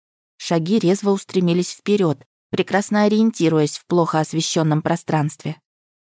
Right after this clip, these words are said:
Ускорился и рюкзак, везущий меня. Под его мерное покачивание моя тошнота усилилась.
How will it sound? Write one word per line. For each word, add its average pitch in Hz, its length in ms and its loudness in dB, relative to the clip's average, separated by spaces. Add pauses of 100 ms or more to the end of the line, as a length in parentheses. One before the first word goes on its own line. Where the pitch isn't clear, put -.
(240)
Ускорился 190 600 0
и 196 100 6
рюкзак, 202 460 0
везущий 151 440 0
меня. 147 400 2 (800)
Под 175 80 0
его 170 220 2
мерное 156 440 2
покачивание 151 760 -2
моя 165 280 2
тошнота 170 500 -2
усилилась. 156 840 -2